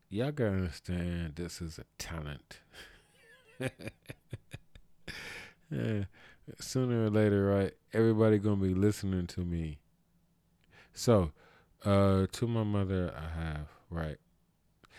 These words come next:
Right, like, the empathy, right? My mother has, like, my mother is an orphan. So she don't have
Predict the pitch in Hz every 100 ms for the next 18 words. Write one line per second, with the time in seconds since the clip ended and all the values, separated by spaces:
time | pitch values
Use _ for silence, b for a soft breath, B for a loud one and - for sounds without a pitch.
0 | B - 123 127 95 _ - 104 104 -
1 | _ _ _ _ _ _ _ _ _ -
2 | 113 - 139 139 - 104 87 - _ -
3 | 107 120 120 - - _ _ 107 117 147
4 | 143 127 113 120 110 98 _ - 104 104
5 | - _ B B 98 110 131 131 123 107
6 | 95 92 110 110 - 85 76 _ _ _
7 | _ _ _ _ _ _ _ _ _ _
8 | - - B B - 127 139 139 120 120